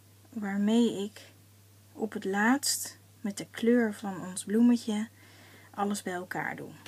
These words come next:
Dus daar moet hij op. Dus eerst doen we nog hetzelfde. Namelijk, we nemen twee elastiekjes.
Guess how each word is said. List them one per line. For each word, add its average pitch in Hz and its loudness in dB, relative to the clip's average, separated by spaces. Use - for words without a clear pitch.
Dus - -14
daar 220 4
moet 226 6
hij - -2
op. 131 -10
Dus - -10
eerst 269 2
doen 196 -4
we 190 -6
nog 185 -10
hetzelfde. 180 -4
Namelijk, 185 -8
we - -8
nemen 190 -8
twee 190 -4
elastiekjes. 208 -6